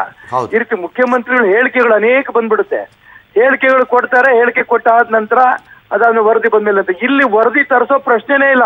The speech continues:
Speaker 1: ಹ್ಮ್.
Speaker 2: ಅಂಗೈಲಿರುವಂತ ಹುಣ್ಣು
Speaker 1: ಹ್ಮ್.
Speaker 2: ಮೇಲ್ನೋಟಕ್ಕೆ ಕಾಣುತ್ತೆ, ಕನ್ನಡದಲ್ಲಿ ಕಾಣ್ತಾ ಇದೆ.
Speaker 1: ಹ್ಮ್.
Speaker 2: ಇದನ್ನ ಇಡೀ ರಾಜ್ಯದ ಜನ ನೋಡಿದರೆ ಚೀತು ಅಂತ ಅಂತಿರ್ಬೇಕಾದ್ರೆ ನಾನು ವರದಿ ತರಿಸ್ಕೋತೀನಿ ಅಂತ ಮುಖ್ಯಮಂತ್ರಿಗಳು ಹೇಳ್ತಾರಂತ ವ್ಯವಸ್ಥೆ ನೋಡ್ಬಿಟ್ರೆ,
Speaker 1: ಹ್ಮ್.
Speaker 2: ಒಬ್ಬ ಯಾವ ರೀತಿ ಈ ರೀತಿ ತಪ್ಪು ಮಾಡಿರೋಂಥ ಒಬ್ಬ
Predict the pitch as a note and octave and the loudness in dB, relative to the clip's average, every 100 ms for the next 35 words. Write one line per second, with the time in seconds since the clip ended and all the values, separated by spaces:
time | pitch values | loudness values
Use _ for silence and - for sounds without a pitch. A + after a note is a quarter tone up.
0 | D3 A2 - - G#2+ G#2 D3 A3+ C#4 C4+ | 0 -2 -8 -20 -16 -6 -4 0 0 2
1 | C4+ C4+ C4+ A#3+ B3+ A#3+ C#3 - _ _ | 2 0 0 0 0 0 -2 -6 _ _
2 | - A2 G2+ G#3+ C4 C#4 C4+ C4 B3+ B3+ | -20 -18 -6 -2 2 2 2 0 0 0
3 | A#3+ G3+ G3 G#3+ C4 B3+ B3+ A#3 A3+ D3+ | 0 -2 0 0 0 2 0 0 0 0
4 | G#2 - _ - A2 A#3 C#4 C4+ C4 A#3+ | -4 -6 _ -20 -8 -2 -2 2 2 2
5 | C4 C4 A3+ B3+ B3+ B3 A#3 A#3 B3 A#3 | 2 2 2 2 0 -2 0 0 2 2
6 | A#3 A3+ A#3+ A#3 - A#3+ A#3+ A#3+ A3 A3+ | 0 2 0 0 -2 -6 0 -2 2 0
7 | G#3+ A#3+ A3 G#3 G#3 F#3 - D3 F#3 - | 0 -2 -2 0 -2 -4 -4 -2 -2 -6
8 | - - - A3+ A3+ B3+ D#4 D4+ C#4 C4+ | -20 -14 -4 0 2 2 0 0 -2 0
9 | C#4 C4 B3 B3 G#3+ - B3 A#3+ A3+ A3+ | 0 0 0 -2 -4 -4 -2 -2 0 0
10 | G#3 G3+ A3+ A#3 A3 G#3+ G3 G3+ G#3+ A3 | 2 2 0 0 0 0 0 0 0 0
11 | C#3+ G3+ - - B2 C#3+ - - G#2 G2+ | 0 -2 -4 -4 -2 -2 -4 -16 -18 -14
12 | F2+ A3 A3 A#3+ A#3+ A3 A3 B3 B3 A#3+ | -2 -2 0 0 4 4 2 0 -2 -4
13 | A3+ - G3 G3 B3+ B3 A#3 A3+ A3+ | -4 -4 -2 -2 0 0 0 0 -2